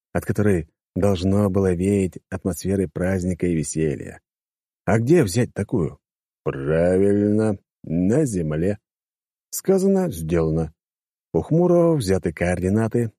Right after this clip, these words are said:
друг-ветеринар напросился с ним, и Чупа-Чупс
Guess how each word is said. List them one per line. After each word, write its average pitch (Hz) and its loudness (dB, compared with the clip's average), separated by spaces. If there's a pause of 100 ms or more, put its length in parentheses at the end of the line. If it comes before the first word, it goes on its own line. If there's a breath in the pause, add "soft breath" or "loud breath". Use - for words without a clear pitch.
(140)
друг-ветеринар 95 0
напросился 104 -4
с - -14
ним, 127 2 (520)
и 170 2
Чупа-Чупс - -4